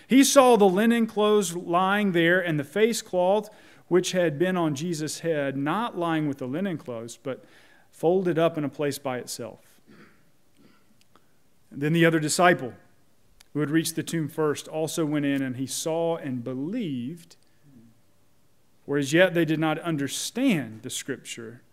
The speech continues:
that he must rise from the dead. Then the disciples went back to their homes. This is the word of the Lord.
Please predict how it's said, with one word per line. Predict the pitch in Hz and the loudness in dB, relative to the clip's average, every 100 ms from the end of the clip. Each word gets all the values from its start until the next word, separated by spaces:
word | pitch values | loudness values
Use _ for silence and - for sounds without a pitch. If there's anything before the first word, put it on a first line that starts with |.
| _ _ _ | _ _ _
that | 131 | -6
he | 143 | -2
must | 143 123 | -2 -4
rise | 135 127 120 | -4 -6 -6
from | - 117 | -8 -10
the | 113 | -10
dead. | 110 107 110 127 _ _ _ _ _ _ _ - - _ | -12 -14 -16 -20 _ _ _ _ _ _ _ -20 -20 _
Then | 127 135 | -6 -4
the | 131 | -4
disciples | 123 - 135 131 123 113 | -4 -4 -6 -6 -12 -12
went | 131 117 | -12 -12
back | 123 120 - | -12 -14 -14
to | - | -16
their | 113 107 | -14 -16
homes. | 117 110 120 - - - _ _ _ _ _ _ _ _ _ _ _ - | -16 -18 -20 -20 -20 -20 _ _ _ _ _ _ _ _ _ _ _ -14
This | 110 | -12
is | 120 | -8
the | 127 | -4
word | 139 | -2
of | 127 | -4
the | 131 | -2
Lord. | 160 143 117 | 0 -2 -4